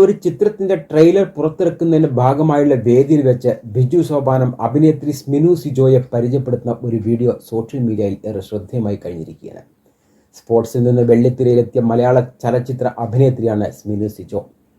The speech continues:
തുടർച്ചയായി നാല് വട്ടം കായിക മത്സരങ്ങളിൽ സജീവ സാന്നിധ്യമായിരുന്ന സ്മിനു പിന്നീട് കായിക രംഗം വിടുകയായിരുന്നു. റോഷൻ ആൻഡ്രൂസ് സംവിധാനം ചെയ്ത സ്കൂൾ ബസ്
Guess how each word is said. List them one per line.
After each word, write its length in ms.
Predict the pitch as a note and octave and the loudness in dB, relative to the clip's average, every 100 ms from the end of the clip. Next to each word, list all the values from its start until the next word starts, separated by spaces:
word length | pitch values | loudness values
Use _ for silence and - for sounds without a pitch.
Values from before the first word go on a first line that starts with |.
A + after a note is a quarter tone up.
| _ _ C#3 | _ _ 2
തുടർച്ചയായി 480 | D3 D#3+ F#3+ F3+ F3 | 4 4 4 6 6
നാല് 320 | D3+ D#3 F3 | 4 4 4
വട്ടം 320 | E3 E3 D#3+ | 2 0 -2
കായിക 360 | D3 C#3 D#3+ D#3 | 2 2 4 4
മത്സരങ്ങളിൽ 500 | D#3 D3+ D3 C#3+ C3 | 2 0 0 -2 0
സജീവ 420 | C3 C3 D#3+ D3 | -2 0 0 0
സാന്നിധ്യമായിരുന്ന 760 | C3+ B2 D3+ D3 C#3 C3 B2+ | -2 0 2 2 2 2 2
സ്മിനു 440 | B2+ B2 B2 B2 - | -2 -2 -2 -2 -4
പിന്നീട് 280 | A2+ A#2 A2+ A2 | -2 0 0 0
കായിക 320 | G#2+ A#2+ B2 | -2 0 0
രംഗം 320 | G#2+ G#2 F#2 | -2 -2 -6
വിടുകയായിരുന്നു. 600 | F#2+ F2 G2+ F2 E2 F2 - _ _ _ _ - | -6 -4 -2 -4 -4 -10 -14 _ _ _ _ -6
റോഷൻ 380 | A2 G#2+ B2 A#2 | -4 0 0 2
ആൻഡ്രൂസ് 360 | A#2+ A#2+ B2+ | 2 0 -2
സംവിധാനം 500 | A2+ A#2 B2 B2 A#2+ | -2 0 2 2 2
ചെയ്ത 140 | A#2 A#2 | 2 0
സ്കൂൾ 380 | A#2 - C3 | -2 -2 -2
ബസ് 280 | A2+ A#2+ B2 | 2 0 -2